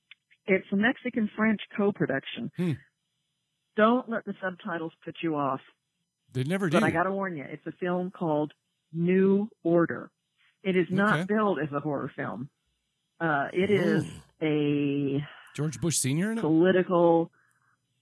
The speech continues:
Speaker 1: eat the rich, terrifying, society is collapsing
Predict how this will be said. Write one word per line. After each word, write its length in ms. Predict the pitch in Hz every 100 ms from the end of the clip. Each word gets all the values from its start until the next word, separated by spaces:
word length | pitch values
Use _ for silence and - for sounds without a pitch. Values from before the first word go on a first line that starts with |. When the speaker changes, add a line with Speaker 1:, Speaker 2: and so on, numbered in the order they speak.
| _ _ _ _ _
Speaker 1:
eat 200 | 196 190 -
the 80 | 180
rich, 300 | 165 165 151 - - _ -
terrifying, 920 | 190 180 170 165 170 156 151 143 143 - _
society 420 | 185 - 160 156 147
is 60 | -
collapsing 600 | 151 151 143 - 160 151